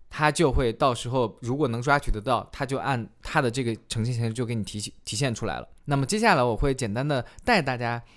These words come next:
去实际的演练一番，因为从实际演练中大家就会明白，就会有小伙伴提出问题，诶，那我这里面像这个语言，像这个json语言，我自己又不懂也不会，我，我，那我应该怎么做呢？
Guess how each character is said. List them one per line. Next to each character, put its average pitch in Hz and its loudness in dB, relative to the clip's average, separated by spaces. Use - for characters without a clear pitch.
去 127 -4
实 - -2
际 208 -2
的 202 6
演 123 0
练 208 2
一 135 0
番， 107 -4
因 202 0
为 247 2
从 226 6
实 233 0
际 247 0
演 180 4
练 135 0
中 180 2
大 190 6
家 185 6
就 175 0
会 175 6
明 120 2
白， 143 2
就 190 6
会 196 10
有 165 8
小 165 2
伙 170 4
伴 147 0
提 143 -4
出 175 0
问 196 4
题， 107 -6
诶， 156 4
那 226 2
我 131 6
这 269 2
里 139 4
面 143 2
像 185 2
这 240 2
个 147 4
语 107 -2
言， 131 0
像 - -2
这 202 0
个 - 0
json 247 2
语 151 2
言， 147 2
我 120 2
自 - -6
己 180 0
又 185 6
不 - 8
懂 120 0
也 110 0
不 113 4
会， 185 4
我， 110 -2
我， 98 -8
那 185 4
我 135 2
应 120 -2
该 156 2
怎 - -6
么 82 -8
做 151 0
呢？ 98 -4